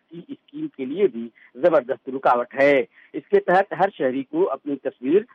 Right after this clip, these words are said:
اور انگلیوں کے نشان دینے اور آنکھوں کی اسکیننگ کرانی پڑتی ہے۔ اس کے بعد اسے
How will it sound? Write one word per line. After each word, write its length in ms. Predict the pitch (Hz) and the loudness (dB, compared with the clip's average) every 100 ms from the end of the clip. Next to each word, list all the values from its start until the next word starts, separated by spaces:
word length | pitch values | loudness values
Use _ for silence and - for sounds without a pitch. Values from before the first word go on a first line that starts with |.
| _ | _
اور 160 | - 143 | -8 -4
انگلیوں 360 | 135 139 143 | -2 0 -2
کے 100 | 135 | 0
نشان 420 | 135 143 127 123 | -4 -4 -4 -2
دینے 320 | 123 127 147 254 - - | -2 2 2 0 -4 -4
اور 160 | 131 151 | 2 4
آنکھوں 300 | 147 180 170 | 2 2 -2
کی 160 | - | -4
اسکیننگ 380 | 131 - 139 139 | -8 -4 -2 -2
کرانی 320 | 143 131 127 | -2 -2 -2
پڑتی 400 | 127 120 - 120 | -4 -6 -8 0
ہے۔ 120 | 131 185 240 _ _ | 2 2 -2 _ _
اس 180 | - - | -16 -6
کے 120 | 160 | -2
بعد 200 | 135 160 165 | 4 4 2
اسے 280 | 135 147 | -4 -2